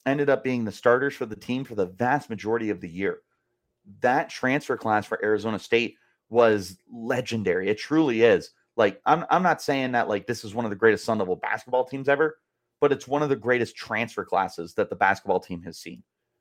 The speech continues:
Now look at this with the football team. With how many open opportunities there are, this could potentially be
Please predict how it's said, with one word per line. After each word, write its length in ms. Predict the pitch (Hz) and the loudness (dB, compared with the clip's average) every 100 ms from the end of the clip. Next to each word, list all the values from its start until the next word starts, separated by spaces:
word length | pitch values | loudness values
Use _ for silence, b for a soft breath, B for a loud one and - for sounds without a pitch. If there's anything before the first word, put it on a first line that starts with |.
| _ _ _ - | _ _ _ -2
Now 200 | 147 180 | 2 2
look 180 | 180 175 | 0 0
at 80 | |
this 200 | 151 143 | 2 2
with 140 | 131 - | 0 -6
the 60 | |
football 420 | - 117 113 85 85 | -2 0 2 0 -2
team. 280 | - - _ _ _ _ _ _ _ _ _ _ _ - | -8 -18 _ _ _ _ _ _ _ _ _ _ _ -14
With 300 | 107 151 - | 2 2 2
how 340 | - - 180 | -8 -2 0
many 400 | 190 185 190 185 135 | 0 0 -2 -2 2
open 360 | 147 147 151 - | 2 2 -2 0
opportunities 840 | 123 127 104 - 139 151 110 90 | -2 -2 -8 -6 -4 -2 -4 -2
there 200 | 92 82 | 0 0
are, 260 | 80 78 - _ _ _ _ _ _ _ _ _ _ _ | -2 -6 -10 _ _ _ _ _ _ _ _ _ _ _
this 340 | 107 156 339 - | -4 -2 -2 -4
could 360 | - 220 - | 4 4 4
potentially 640 | 147 - 139 170 151 139 | -2 -4 -6 -4 -4 -4
be 500 | 107 135 151 123 110 | -2 -2 0 -2 -6